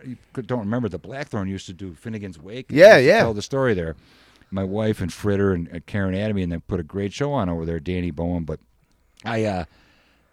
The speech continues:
Speaker 1: it was so bizarre to me, and I love stuff like that. It's like, how, how is that? What is the ch-, what are the chances of that happening?
Speaker 2: Yeah.
Speaker 1: That this guy would know the people of the story that I,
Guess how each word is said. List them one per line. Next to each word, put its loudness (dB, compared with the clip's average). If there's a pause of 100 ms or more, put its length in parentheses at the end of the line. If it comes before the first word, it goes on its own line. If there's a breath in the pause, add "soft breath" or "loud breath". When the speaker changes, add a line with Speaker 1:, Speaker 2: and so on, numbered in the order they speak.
(420 soft breath)
Speaker 1:
it -2
was 0
so 2
bizarre -2
to -8
me, -8
and -10
I -6
love -6
stuff -2
like -4
that. -6
It's -12
like, -18
how, -12 (140)
how -10
is -10
that? -10 (540 soft breath)
What -8
is -4
the -4
ch-, -12
what -10
are -6
the -6
chances -6
of -10
that -8
happening? -10
Speaker 2:
Yeah. -4
Speaker 1:
That -2
this -6
guy -6
would -6
know -6 (440 soft breath)
the -10
people -6 (640 soft breath)
of -8
the -6
story -8 (200)
that -10
I, -4